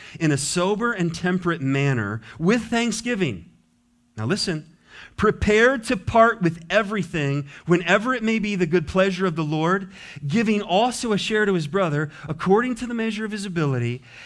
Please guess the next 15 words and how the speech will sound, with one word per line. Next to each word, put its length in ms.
and 140
is 100
also 400
not 460
puffed 340
up, 280
that 380
man 240
has 160
learned 340
to 120
excel 420
and 140
to 80
abound." 400